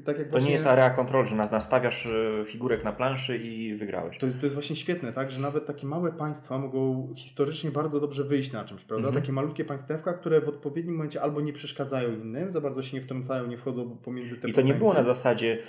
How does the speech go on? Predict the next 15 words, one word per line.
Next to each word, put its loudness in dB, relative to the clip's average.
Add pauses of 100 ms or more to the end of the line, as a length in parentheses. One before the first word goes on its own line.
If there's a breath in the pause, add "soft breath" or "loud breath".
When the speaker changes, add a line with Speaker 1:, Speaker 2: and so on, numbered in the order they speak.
(180 loud breath)
Speaker 2:
e, 0
skamlenia: 4
„Ej, 6
Kamil, 4
wejdź 6
ze 2
mną 2
w -6
sojusz, 4
Speaker 1:
Nie, 6
Speaker 2:
to 8
Speaker 1:
no, 6
Speaker 2:
ja 8
ci -6
tego”. -2